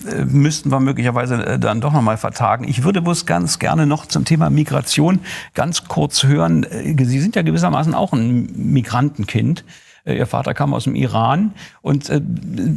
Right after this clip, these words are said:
Sie haben das ja auch erlebt, dass man in einer Sonderposition ist. Aber wie nehmen Sie denn die Veränderungen in Deutschland durch Migration wahr, wenn Sie durch Thüringen reisen, wo Sie, äh, geboren sind,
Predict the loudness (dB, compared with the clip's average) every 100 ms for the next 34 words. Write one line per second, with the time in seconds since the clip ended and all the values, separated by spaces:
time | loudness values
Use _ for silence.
0 | 0 0 2 2 0 0 0 0 2 2
1 | 0 -4 -4 -2 0 0 2 2 2 2
2 | 0 0 -2 -2 -2 -2 0 0 0 -2
3 | -2 0 0 2 4 4 4 4 4 2
4 | 2 2 2 -2 -16 -20 -10 -4 -2 0
5 | 0 2 2 0 0 0 2 2 0 -2
6 | 0 0 2 0 0 2 0 0 -4 -2
7 | -2 0 2 2 2 0 -4 -14 _ -2
8 | 0 0 0 0 2 2 2 0 2 0
9 | 0 0 0 0 0 2 2 0 0 0
10 | 0 0 0 0 -2